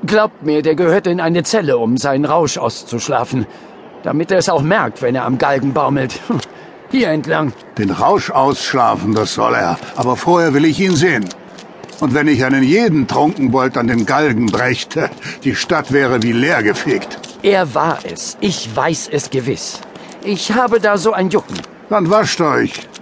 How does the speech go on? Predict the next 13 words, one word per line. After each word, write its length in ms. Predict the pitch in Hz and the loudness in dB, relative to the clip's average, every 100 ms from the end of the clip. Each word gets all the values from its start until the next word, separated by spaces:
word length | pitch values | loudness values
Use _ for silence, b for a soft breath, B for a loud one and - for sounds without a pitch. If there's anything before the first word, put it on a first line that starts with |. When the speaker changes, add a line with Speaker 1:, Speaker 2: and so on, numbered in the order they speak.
| - - | -14 -10
Speaker 1:
Glaubt 500 | - 131 113 165 - | -4 0 0 -2 -2
mir, 220 | 135 165 | 0 0
aus 180 | 170 240 | 0 0
ihm 180 | 226 | 0
spricht 340 | 240 - 226 - | 0 0 -2 0
der 120 | 214 | 0
Branntwein, 680 | 151 165 269 - 135 123 113 | 2 0 0 0 -2 0 0
Herr 180 | 131 | -2
Kommissar. 640 | 123 139 139 127 127 117 98 - - - | 0 0 -2 -2 -2 -2 -4 -10 -18 -2
Speaker 2:
In 280 | 143 117 104 | 0 2 2
vino 440 | 135 127 151 180 | 4 4 2 4
veritas. 1000 | 214 208 156 120 104 - 185 - - - - | 4 4 2 0 0 -2 -2 -4 -10 -8 -4
Speaker 1:
Äh, 380 | - 151 135 | 0 0 0